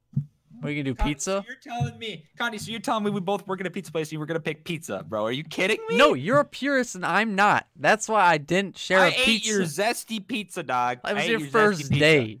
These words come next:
Speaker 1: okay?
Speaker 2: I don't care, dude. I shared it with you, bro. Come on. Hey, you gotta do za. Come on, we work at a pizza
Speaker 1: We gotta do
Speaker 2: place.
Speaker 1: za. Why not?
Speaker 2: Gotta do za.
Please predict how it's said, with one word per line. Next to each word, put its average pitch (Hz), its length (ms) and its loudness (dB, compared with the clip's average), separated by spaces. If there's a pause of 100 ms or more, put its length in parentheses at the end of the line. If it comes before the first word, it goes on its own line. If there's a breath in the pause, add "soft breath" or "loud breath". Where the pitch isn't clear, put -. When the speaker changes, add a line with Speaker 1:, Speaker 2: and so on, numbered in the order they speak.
Speaker 1:
okay? 120 460 0
Speaker 2:
I 156 80 2
don't 226 140 0
care, 226 280 0
dude. 165 160 -4
I 170 140 0
shared 196 300 -2
it 180 40 -2
with 147 220 -4
you, 131 60 -8
bro. 151 260 0
Come 190 180 -2
on. 113 160 0
Hey, 135 140 -6
you 135 100 -4
gotta 156 160 -2
do 139 140 -8
za. 107 360 -4
Come 123 120 -6
on, 101 100 0
we 104 80 -2
work 135 160 -2
at 135 80 -4
a - 20 -6
pizza - 180 -4
Speaker 1:
We 151 40 0
gotta 131 120 4
do - 20 0
Speaker 2:
place. 101 140 -4
Speaker 1:
za. 90 200 -12
Why 120 160 -6
not? 92 160 -10
Speaker 2:
Gotta 123 140 -2
do 117 100 -12
za. 98 260 -8